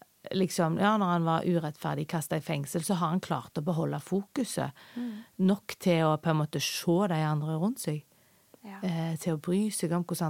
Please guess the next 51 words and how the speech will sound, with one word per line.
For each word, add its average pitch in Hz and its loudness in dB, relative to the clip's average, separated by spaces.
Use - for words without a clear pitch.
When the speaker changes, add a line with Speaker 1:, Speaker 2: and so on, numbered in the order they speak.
Speaker 1:
andre 160 -2
har 208 -2
det, 214 -2
og 180 0
til 165 0
å, 156 0
det 165 -6
sto 175 2
jo 165 4
at 160 -2
han 175 0
tjente 170 -2
de 196 0
andre 156 0
i - -10
fengselet. 165 -6
Speaker 2:
De 240 -8
gjorde 202 -8
det. - -8
Speaker 1:
Ja. 180 2
Speaker 2:
Og 233 -10
det 220 -8
så - -8
at - -14
han 196 -10
så - -8
at - -12
de 185 -10
var - -10
triste. - -12
Speaker 1:
Mm. 196 8
Og 202 2
at 185 0
han 190 6
fikk 165 -4
ansvar, 185 2
og 185 2
det 190 4
sto 190 2
faktisk 180 -2
at 175 0
han 165 2
som 160 0
jobbet 151 2
i 175 4
fengselet 185 -2
trengte 160 -2
ikke 131 -2
å - -10
følge 151 0
med 160 -2